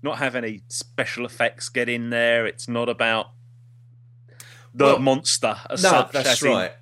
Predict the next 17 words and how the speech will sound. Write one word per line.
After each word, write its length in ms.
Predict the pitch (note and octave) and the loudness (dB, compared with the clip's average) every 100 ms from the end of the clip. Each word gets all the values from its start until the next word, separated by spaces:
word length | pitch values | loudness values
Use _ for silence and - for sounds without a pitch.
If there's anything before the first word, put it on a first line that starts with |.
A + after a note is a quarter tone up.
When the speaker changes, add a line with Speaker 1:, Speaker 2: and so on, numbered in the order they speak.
| - | -12
Speaker 2:
Yeah. 320 | B2 G#2+ E2+ - - - - | -4 -2 -4 -8 -20 -20 -6
Speaker 1:
what 140 | A#2+ A#2+ | 0 0
it 120 | B2 | 0
looks 320 | C3 - - | -8 -8 -6
like, 400 | A2+ A#2 A2 - | -4 -4 -6 -6
or 300 | G#2 G2 F#2+ - - - - - | -4 -4 -6 -16 -20 -20 -20 -6
Speaker 2:
Well, 160 | F#3+ G3 | 0 0
what 60 | |
I 40 | D#4 | 0
was 100 | D#4 | -2
gonna 140 | G#3+ | -4
say 320 | - G#3 F#3+ | -4 -4 -4
was 240 | E3+ E3 - | -4 -6 -8
that 180 | - - | -18 -18
you 140 | F3+ F3+ | -12 -6
don't 260 | E3 E3+ - | -6 -6 -8
even 480 | F3 E3 D#3+ D3 | -8 -8 -10 -12